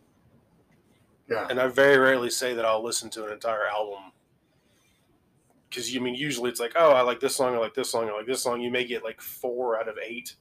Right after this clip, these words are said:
Speaker 1: But you'll, you'll listen to the whole album
Speaker 2: Yeah.
Speaker 1: the first time.
Speaker 2: Yeah, I mean, I'll listen to the whole album at least once, but there's very few albums that I will go through the entire album going,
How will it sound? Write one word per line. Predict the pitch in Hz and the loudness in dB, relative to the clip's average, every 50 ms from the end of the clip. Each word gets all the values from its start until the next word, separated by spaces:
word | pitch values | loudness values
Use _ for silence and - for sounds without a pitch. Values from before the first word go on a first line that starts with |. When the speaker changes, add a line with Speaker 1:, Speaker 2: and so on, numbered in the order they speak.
| _ - | _ -12
Speaker 1:
But | 190 - - | -10 -8 -6
you'll, | 254 247 240 - 220 | -4 -4 -4 -2 0
you'll | 220 226 | 2 2
listen | 196 175 156 - 190 156 | 4 2 0 0 -2 2
to | 156 151 | 2 2
the | 139 123 | 2 2
whole | 120 139 135 139 127 | 2 2 0 0 0
album | 110 113 113 113 113 110 107 104 101 - _ - | 0 0 -2 -2 -4 -6 -8 -12 -12 -16 _ -4
Speaker 2:
Yeah. | 254 254 127 | 0 2 4
Speaker 1:
the | 104 - - - - | 4 4 2 2 2
first | 185 135 117 - - | 0 0 0 -2 -6
time. | - - - - - - - - | -8 -10 -10 -12 -20 -20 -6 0
Speaker 2:
Yeah, | 262 254 143 113 - - | 4 6 6 6 4 2
I | 226 | 4
mean, | 269 254 233 233 - | 4 4 4 4 4
I'll | 247 269 | 4 4
listen | 247 - - 175 | 4 2 0 2
to | 143 | 6
the | 165 | 6
whole | 175 160 147 | 8 10 10
album | 143 139 127 120 123 | 8 8 6 2 -8
at | 131 127 | -8 -8
least | 135 160 151 - - - | -8 -10 -10 -10 -10 -6
once, | 135 117 104 - | -6 -6 -6 -8
but | - - - - | -12 -12 -4 0
there's | 143 135 135 127 | 0 2 2 2
very | 131 131 175 190 180 147 135 | 2 4 4 4 4 2 -2
few | - - 165 160 139 | -6 -8 -6 -2 0
albums | 123 120 131 123 113 110 107 110 | 2 2 2 0 -4 -8 -14 -8
that | 120 113 | -4 -4
I | 117 120 | -2 -2
will | 127 120 110 110 - _ _ _ _ _ _ _ _ _ _ _ _ - | -4 -6 -8 -16 -20 _ _ _ _ _ _ _ _ _ _ _ _ 0
go | 151 151 143 | 0 0 0
through | 147 - 151 156 135 | 0 -4 -4 -4 -2
the | 131 131 127 | -2 -4 -6
entire | 123 123 - - 139 135 127 123 120 | -8 -10 -8 -6 -4 -4 -2 -2 -2
album | 120 123 120 120 117 117 | -2 -4 -4 -6 -10 -14
going, | 117 117 113 113 110 | -10 -8 -8 -8 -8